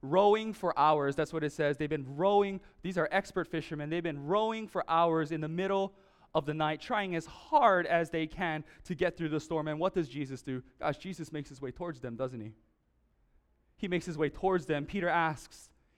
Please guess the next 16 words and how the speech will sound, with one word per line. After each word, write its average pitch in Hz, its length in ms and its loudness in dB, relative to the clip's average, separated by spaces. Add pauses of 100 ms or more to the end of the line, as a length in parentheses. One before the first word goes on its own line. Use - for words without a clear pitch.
(100)
"If 165 200 -4
you 196 200 -2
are 180 240 6
who 196 160 -6
you 165 180 -6
say - 340 -4
you 131 220 -4
are, 107 240 -4 (800)
if 139 160 -6
you 240 320 2
are 147 420 6 (240)
who 285 260 2
you 254 140 2
say 175 260 0
you 151 180 2
are, 127 360 4